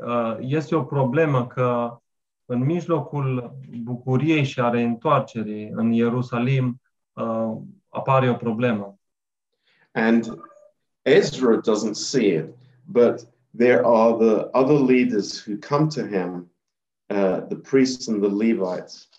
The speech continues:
Speaker 2: uh, and they tell him that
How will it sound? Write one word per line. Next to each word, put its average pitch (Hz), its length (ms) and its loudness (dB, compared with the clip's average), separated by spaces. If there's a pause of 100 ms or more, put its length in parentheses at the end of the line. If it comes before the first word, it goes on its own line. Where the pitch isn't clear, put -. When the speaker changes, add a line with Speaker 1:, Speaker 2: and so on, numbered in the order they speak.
(360)
Speaker 2:
uh, 101 320 -2 (400)
and 113 220 2
they 117 160 4
tell 185 400 0
him 98 480 -4 (340)
that - 420 0